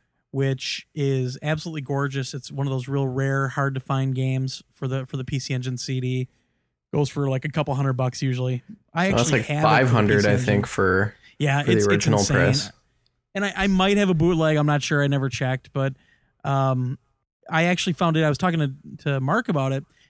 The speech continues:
Speaker 1: and I said, "Yeah, it stretches it on the screen," but I found a way to actually make it so it's four three on the screen. Uh, but it, it's such a cool game, and, and you play it, and I'm still amazed that it was on the P C Engine, on the, on the TurboGrafx C D.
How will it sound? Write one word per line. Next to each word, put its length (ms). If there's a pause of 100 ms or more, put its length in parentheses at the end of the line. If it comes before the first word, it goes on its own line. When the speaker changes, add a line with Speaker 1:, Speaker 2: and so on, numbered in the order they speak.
Speaker 1:
and 60
I 40
said, 160
"Yeah, 200
it 80
stretches 380
it 60
on 140
the 80
screen," 300
but 80
I 80
found 340
a 40
way 160
to 80
actually 340
make 240
it 80
so 140
it's 100
four 240
three 300
on 100
the 60
screen. 440 (580)
Uh, 220
but 200 (460)
it, 140
it's 280
such 400
a 80
cool 300
game, 320
and, 100
and 200
you 80
play 340
it, 140 (840)
and 240 (240)
I'm 280
still 260
amazed 380
that 60
it 60
was 80
on 140
the 60
P 160
C 160
Engine, 500
on 140
the, 40
on 160
the 80
TurboGrafx 520
C 180
D. 260